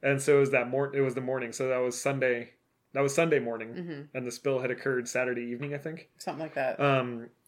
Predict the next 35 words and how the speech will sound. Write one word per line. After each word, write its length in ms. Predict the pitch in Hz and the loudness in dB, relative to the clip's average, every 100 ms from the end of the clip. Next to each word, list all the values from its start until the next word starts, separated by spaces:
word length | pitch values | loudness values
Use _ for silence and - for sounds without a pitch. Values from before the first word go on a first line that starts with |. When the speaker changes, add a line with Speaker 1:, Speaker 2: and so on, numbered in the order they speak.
| _ | _
Speaker 1:
and 120 | 151 | 0
so 120 | 143 165 | 4 10
they 120 | 165 | 12
already 180 | 180 185 | 12 8
had 180 | 156 143 | 6 6
booms 500 | 151 131 127 - - | 4 2 -4 -8 0
out 200 | 139 135 | 0 4
there, 380 | 135 123 123 127 | 4 6 4 2
uh, 140 | 127 123 | -2 -2
protecting 460 | 143 151 147 143 | 2 2 2 0
the 140 | 131 131 | -2 -2
inlet 520 | 147 143 127 117 - | -2 0 -2 -4 -4
for 180 | 147 131 | 0 0
Bolsa 300 | 123 120 123 | 0 -4 -4
Chica, 380 | 120 113 113 - _ | -8 -8 -8 -10 _
which 160 | 143 143 | 0 2
was 380 | 139 123 - - _ _ _ | 0 -2 -10 -16 _ _ _
nice. 220 | 120 117 | -6 0
We, 120 | 151 147 185 | 2 2 4
we 100 | 165 | 4
saw 200 | 180 170 | 6 6
the 80 | 156 | 6
booms, 340 | 147 143 135 | 6 4 2
and 100 | 131 | 2
I, 60 | 131 | 0
again, 540 | 131 147 143 131 123 | 0 -2 2 0 0
didn't 220 | 127 131 | -4 -2
even 160 | 131 127 | -4 -6
think 140 | 135 | -6
twice 220 | 127 117 110 | -4 -4 -4
about 140 | 110 | -10
it. 20 | |
It's 100 | 113 | -8
like, 80 | |
Speaker 2:
Yeah. 100 | 113 | -4